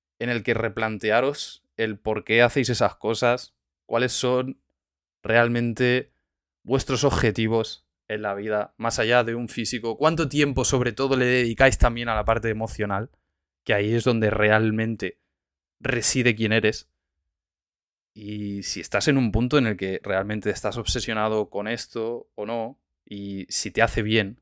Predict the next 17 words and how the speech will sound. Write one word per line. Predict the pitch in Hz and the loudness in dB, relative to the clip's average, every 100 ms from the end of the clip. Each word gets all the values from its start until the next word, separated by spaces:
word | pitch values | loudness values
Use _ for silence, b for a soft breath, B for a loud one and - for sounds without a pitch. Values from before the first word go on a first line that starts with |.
| _ | _
o | 107 | -8
no | 101 | -6
te | 101 | -2
hace | 95 - | -4 -4
bien. | 87 90 92 _ _ _ _ - _ _ _ _ _ - | -10 -10 -12 _ _ _ _ -20 _ _ _ _ _ -2
Creo | 120 117 | 0 4
que | 117 113 | 4 4
es | 113 - | 2 -2
positivo | - 123 110 117 135 - _ _ _ _ _ _ _ | -4 -4 -4 -2 -2 -4 _ _ _ _ _ _ _
para | 104 107 | -8 -6
nosotros | 110 123 117 104 | -6 -6 -4 -4
mismos, | 107 110 120 131 | -4 -6 -6 -8
como | 117 104 | -8 -6
propias | 110 123 - | -2 -2 -2
personas, | 117 - 110 117 131 - | -4 -4 -6 -6 -8 -12
y | 107 98 | -16 -8
como | 107 107 107 104 - | -6 -4 -6 -8 -12